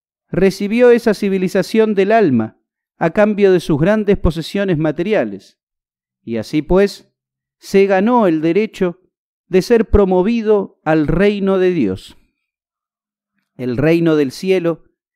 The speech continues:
que él alcanzó en virtud de su poder material, fue considerado de lo más insignificante en comparación con el reino de Dios. Aquellos que han conseguido las comodidades de una civilización material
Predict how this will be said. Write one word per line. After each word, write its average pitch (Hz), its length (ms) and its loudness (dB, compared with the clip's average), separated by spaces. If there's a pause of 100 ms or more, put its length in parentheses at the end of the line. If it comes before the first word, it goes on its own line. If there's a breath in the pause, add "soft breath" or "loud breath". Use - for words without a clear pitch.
(260)
que 165 220 0
él 190 80 0
alcanzó 170 640 0
en 151 100 0
virtud 147 640 0
de 139 160 -6
su 131 220 -8
poder 165 320 0
material, 165 680 -4 (840)
fue 214 200 2
considerado 180 960 0
de 160 160 0
lo 165 140 2
más 202 240 -4
insignificante 156 1120 -4 (380)
en 147 180 2
comparación 147 1040 -2 (240)
con 143 180 2
el 131 160 -2
reino 147 460 0
de 143 100 -2
Dios. 113 480 -6 (1400)
Aquellos 175 600 0
que 165 120 -2
han 175 140 -2
conseguido 170 680 -2
las 156 140 0
comodidades 151 920 0
de 143 100 -2
una 160 180 0
civilización 143 760 -4
material 143 720 -4